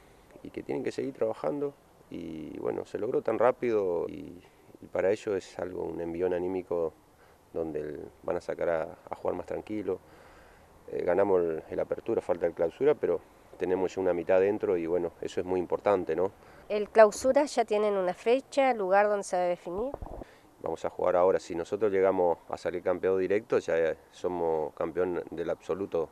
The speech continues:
Speaker 1: completo, ¿no? Así que, pero bien, tenemos que estar tranquilos, eh, subimos muchos pibes también de Quinta, nos dieron una mano bárbara y bueno, esos son el patrimonio del club, ¿no? Y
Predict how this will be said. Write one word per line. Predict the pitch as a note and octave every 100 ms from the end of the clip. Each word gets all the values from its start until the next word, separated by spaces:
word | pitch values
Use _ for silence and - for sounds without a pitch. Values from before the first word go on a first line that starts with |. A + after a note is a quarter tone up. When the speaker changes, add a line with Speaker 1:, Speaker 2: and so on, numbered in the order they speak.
| _
Speaker 1:
completo, | F2 D2+ G2 F#2+ D#2+
¿no? | E2+ A2 - - - - - - -
Así | - - E2+
que, | D#2+ D#2 D#2 D2+ F2 - - -
pero | G#2 B2
bien, | F3 C#3+
tenemos | A#2 C3 B2
que |
estar | B2+
tranquilos, | A2+ G#2 C#3 C3 A#2+ - _ - - F#2
eh, | D#2 E2+ -
subimos | - - G2+ A2 G2+
muchos | G#2 -
pibes | - A2 F#2+
también | F2+ F#2
de | E2
Quinta, | F2+ G#2+ G2+ G#2 - - - - - -
nos | F2 E2+
dieron | F2+ F2
una | D#2+
mano | E2 E2+ E2
bárbara | F2+ F2 F2 - -
y | E2+
bueno, | E2+ E2 D#2 - - -
esos | - - E2+
son | - F2+ E2+ D2 - -
el | D#2 D#2
patrimonio | D#2+ D#2+ E2 D3+ F#2+
del | F2
club, | G#2+ G#2
¿no? | G2 C3+ - - - - - - -
Y | D#2+ E2 E2 D#2+ D#2 C#2+